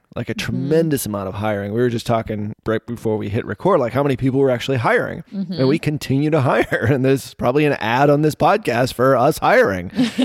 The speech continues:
Speaker 1: The point is, is, like, it's a constant process. As long as we can continue to grow from a business perspective, hiring and attracting the right types of people to build the organization is actually part of this big plan. And we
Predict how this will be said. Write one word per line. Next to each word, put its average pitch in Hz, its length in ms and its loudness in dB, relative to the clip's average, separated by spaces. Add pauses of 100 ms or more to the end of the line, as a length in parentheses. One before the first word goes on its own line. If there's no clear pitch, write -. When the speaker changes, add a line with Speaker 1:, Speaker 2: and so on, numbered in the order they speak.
(100)
Speaker 1:
The - 180 2
point 170 240 4
is, 170 300 4
is, 135 400 2
like, 123 320 0
it's 131 160 -2
a 123 40 0
constant - 600 -4
process. 120 520 -2
As 104 140 -6
long 151 140 2
as 131 100 -2
we 131 100 -2
can 113 120 -6
continue 120 340 -6
to 110 80 -6
grow 117 260 0
from 104 200 -8
a 107 40 -10
business 147 380 -2
perspective, 101 680 -6 (520)
hiring 135 640 2
and 110 180 -6
attracting 117 680 -4
the 110 140 -6
right 110 280 -4
types 107 300 -6
of - 100 -16
people 165 300 -2
to - 80 -6
build 113 340 0
the 139 140 0
organization 147 640 -2
is 107 180 -6
actually 98 380 -8
part 101 400 -2
of 92 120 -8
this - 180 -8
big 92 240 -8
plan. 104 220 -6
And 95 120 -6
we 98 120 -8